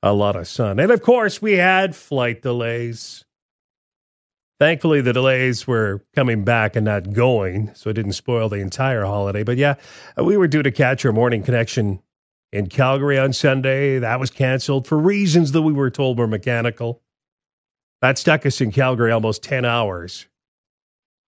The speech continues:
to wait for the next flight home in the evening. And, and, and, you know, th-, that, that, that day, sitting there in the Calgary airport,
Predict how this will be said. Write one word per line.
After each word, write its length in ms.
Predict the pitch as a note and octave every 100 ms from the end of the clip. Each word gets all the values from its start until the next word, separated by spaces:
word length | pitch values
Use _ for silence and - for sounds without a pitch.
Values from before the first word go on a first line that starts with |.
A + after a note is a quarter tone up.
| _
to 100 | -
wait 180 | G#2 A2+
for 80 | A#2+
the 100 | G#2
next 240 | A2+ A2+
flight 260 | - A2 G2
home 240 | A2+ A2
in 60 | G#2
the 300 | G2 A2 A2+
evening. 420 | A#2 A2 G#2 F#2+
And, 140 | G#2 D3
and, 160 | F3 F#3+
and, 180 | A3+
you 60 | C4
know, 180 | B3+ A3 - _ _ _ _ _ _ _ _ _ _ _ -
th-, 140 | - -
that, 360 | D#3+ F3 F#3+
that, 460 | F3 F#3 - - - _ _ _ _ _ _ _ _ C#3+
that 300 | C#3+ G3 -
day, 360 | A#2+ F2 D#2
sitting 600 | - - - - D3+ D#3+
there 180 | C#3 C3+
in 100 | B2
the 120 | G#2+
Calgary 440 | F#2+ C3 A#2+ A2+ G#2+
airport, 640 | G#2 F#2+ G#2+ E2 - -